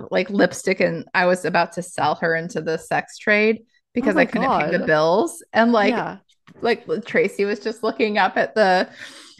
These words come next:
Speaker 1: video, and it's, like, so poorly done that when, I think, like, watching it now would be mortifying. But
Speaker 2: <laughs>
Speaker 1: at the time, I thought I was, like, being, like, this
Speaker 2: You're, like,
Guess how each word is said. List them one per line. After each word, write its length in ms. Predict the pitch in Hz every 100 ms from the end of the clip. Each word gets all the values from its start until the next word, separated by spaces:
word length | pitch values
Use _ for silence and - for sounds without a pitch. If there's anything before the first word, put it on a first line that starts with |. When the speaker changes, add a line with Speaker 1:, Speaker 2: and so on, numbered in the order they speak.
| 269 220
Speaker 1:
video, 480 | 226 233 233 - 349
and 100 | 320
it's, 220 | 320 -
like, 200 | 370 370 -
so 720 | - - - 277 247 285 -
poorly 640 | - 349 359 359 349 302
done 580 | 311 226 233 339 320 214
that 220 | 254 233
when, 180 | 240 269 -
I 160 | 359
think, 220 | 302 381 392
like, 160 | 294 -
watching 340 | 190 208 302
it 100 | 190
now 180 | 175 185
would 80 | 214
be 120 | 214
mortifying. 1000 | 175 175 175 165 170 156 143 143 165 202 -
But 300 | 202 185 170 - -
Speaker 2:
<laughs> 220 | - -
Speaker 1:
at 120 | 214 220
the 60 |
time, 260 | 226 233 208
I 80 | 202
thought 160 | 202
I 40 | 190
was, 100 | 180
like, 160 | 208
being, 180 | 196 175
like, 200 | 170 165
this 280 | - - - _ _ - -
Speaker 2:
You're, 80 | -
like, 180 | 180